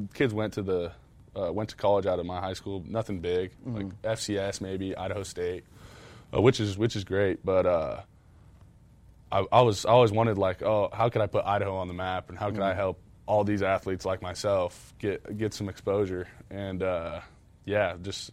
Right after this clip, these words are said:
Speaker 1: having the opportunity to bring in schools,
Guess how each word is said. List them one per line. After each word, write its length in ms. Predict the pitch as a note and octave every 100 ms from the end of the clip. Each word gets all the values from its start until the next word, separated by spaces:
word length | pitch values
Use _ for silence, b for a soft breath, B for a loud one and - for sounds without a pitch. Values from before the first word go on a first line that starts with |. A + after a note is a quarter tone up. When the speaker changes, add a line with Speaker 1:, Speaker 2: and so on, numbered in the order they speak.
| -
Speaker 1:
having 220 | A2+ G#2+
the 60 | G#2
opportunity 600 | F#2+ G2 F2+ G#2 G2+ G2
to 120 | E2+ E2 b b b b b -
bring 220 | A2+ A2+
in 140 | G#2+
schools, 520 | G#2 - G#2+ G#2+ G#2+